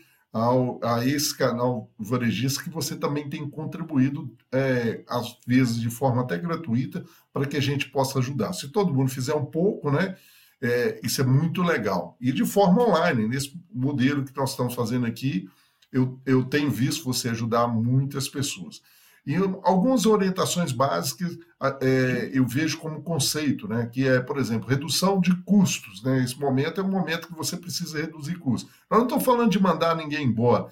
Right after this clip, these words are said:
mas sim de começar a planejar e entender muito claro isso, aqueles gastos que a pessoa tinha, né? Às vezes desnecessário. Ele precisa fazer, é, é, essa avaliação. Você concorda com isso?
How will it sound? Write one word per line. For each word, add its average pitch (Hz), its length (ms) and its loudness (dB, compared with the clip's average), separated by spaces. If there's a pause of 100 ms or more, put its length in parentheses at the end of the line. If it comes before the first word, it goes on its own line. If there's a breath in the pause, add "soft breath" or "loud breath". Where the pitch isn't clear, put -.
(220 loud breath)
mas 139 220 0
sim 214 260 0
de 214 140 0
começar 196 400 0
a 190 80 -2
planejar 185 540 0
e 214 40 2
entender 170 720 -2 (220 loud breath)
muito 175 320 2
claro 160 460 0
isso, 175 360 2 (240 soft breath)
aqueles 170 420 -2
gastos 135 380 2
que 170 60 -8
a 139 60 -6
pessoa 147 600 -2
tinha, 147 440 4
né? 151 280 0 (220 loud breath)
Às 110 160 0
vezes 135 260 2
desnecessário. 139 1080 0 (400 soft breath)
Ele 107 140 0
precisa 170 400 0
fazer, 135 580 2
é, 117 460 -2
é, 113 40 0
essa 107 760 -2
avaliação. 123 1000 0
Você - 160 -8
concorda 123 480 0
com 165 160 -6
isso? 165 340 0